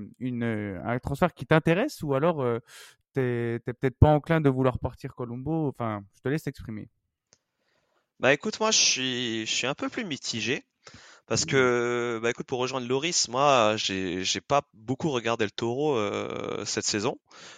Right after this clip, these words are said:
Speaker 2: Donc, je sais pas réellement ce que vaut Buongiorno. Après, bon,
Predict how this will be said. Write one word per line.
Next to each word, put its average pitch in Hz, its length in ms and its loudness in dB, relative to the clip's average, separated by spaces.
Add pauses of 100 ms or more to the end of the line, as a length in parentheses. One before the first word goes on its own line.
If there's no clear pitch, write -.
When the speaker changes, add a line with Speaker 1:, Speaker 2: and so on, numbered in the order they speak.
(140)
Speaker 2:
Donc, 107 220 -4
je 104 260 -4
sais 117 200 0
pas 147 180 4
réellement 143 720 0
ce - 160 -8
que 107 140 -6
vaut 101 420 -2
Buongiorno. 107 640 -2 (420)
Après, 127 300 6
bon, 127 240 0